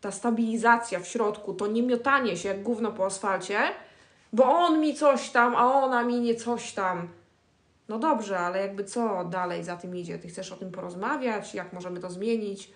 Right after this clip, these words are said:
Jak w ogóle, o co chodzi? Nie ma rozmowy, kiedy tobą szarpią hormony. Nie ma, nie ma takiej opcji. I to jest właśnie piękne w tych kobietach, które są stabilne, które często są po terapiach, które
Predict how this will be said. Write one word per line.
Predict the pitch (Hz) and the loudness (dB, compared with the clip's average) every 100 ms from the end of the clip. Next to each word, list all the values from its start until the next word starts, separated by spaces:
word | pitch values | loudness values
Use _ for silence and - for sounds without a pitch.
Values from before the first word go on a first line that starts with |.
| _ _ _ _ - | _ _ _ _ -4
Jak | 226 254 220 | 0 2 0
w | 202 | -4
ogóle, | 202 220 196 185 | 0 2 2 0
o | 220 | -2
co | 240 226 | -4 -4
chodzi? | 190 180 - - _ _ _ _ _ _ _ | -4 -8 -16 -20 _ _ _ _ _ _ _
Nie | 240 285 | 0 2
ma | 269 214 | 4 4
rozmowy, | 214 202 208 226 233 349 370 | 4 0 0 0 0 -2 -2
kiedy | 359 240 208 226 214 208 202 196 - - | -4 -2 4 4 6 2 0 -4 -10 -6
tobą | 254 240 220 | -2 0 0
szarpią | 208 240 233 226 196 | 0 0 0 -2 -8
hormony. | - 180 151 - - _ _ _ _ _ _ - | -8 -8 -10 -10 -16 _ _ _ _ _ _ -6
Nie | 208 | -4
ma, | 180 160 185 | -2 -4 -4
nie | 220 | -2
ma | 185 | -2
takiej | 165 - 165 | -4 -10 -10
opcji. | 160 - - _ _ _ _ _ _ _ _ _ _ _ _ _ _ _ _ _ _ - | -10 -14 -20 _ _ _ _ _ _ _ _ _ _ _ _ _ _ _ _ _ _ -12
I | 233 | -6
to | - 359 | 0 2
jest | 330 254 214 | 4 2 2
właśnie | 226 - 220 | -4 -2 -6
piękne | 220 277 269 233 190 | -4 -4 -4 -6 -6
w | 180 | -4
tych | 214 214 | -6 -6
kobietach, | 214 233 233 190 - | -4 0 0 -2 -6
które | - 196 180 | -6 -4 -4
są | - 175 170 165 - - _ _ - | -4 -6 -6 -10 -14 -20 _ _ -14
stabilne, | - 196 190 247 240 202 185 | -6 -6 -2 0 2 0 0
które | 175 - | -4 -6
często | 190 208 208 233 | -6 -6 -6 -6
są | 254 | -4
po | 240 269 | -4 -2
terapiach, | 269 214 180 180 190 180 185 - | 0 2 0 0 -4 -6 -8 -14
które | - 202 208 208 202 202 | -14 -8 -4 -2 -4 -4